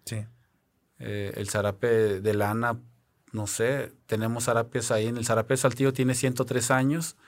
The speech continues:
Speaker 2: de taller y hay zarapes de noventa, noventa y cinco años y están intactos. Y todavía brillaban más los colores porque eran pinturas alemanas
Speaker 1: Ya.
Speaker 2: donde pintábamos la lana.
Speaker 1: Oye, ¿te sabes un poquito de la historia del zarape? De,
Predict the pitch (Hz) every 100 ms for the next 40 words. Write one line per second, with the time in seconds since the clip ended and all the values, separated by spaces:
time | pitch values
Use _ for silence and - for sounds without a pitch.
0 | - - - - 110 107 107 120 160 -
1 | - _ 110 110 113 123 123 120 131 117
2 | 110 107 104 101 110 117 127 117 107 98
3 | 95 113 110 107 107 120 110 - 101 104
4 | 98 82 92 - 131 - _ 98 95 110
5 | 123 127 127 117 110 113 113 117 117 110
6 | 104 117 117 113 101 110 113 117 110 113
7 | 98 117 117 107 95 90 98 120 160 -
8 | _ _ _ _ _ 117 104 107 - _
9 | _ - 107 101 101 98 104 107 101 95
10 | 104 127 - _ 135 127 123 135 143 147
11 | 143 143 156 143 - 135 147 135 123 123
12 | - - 120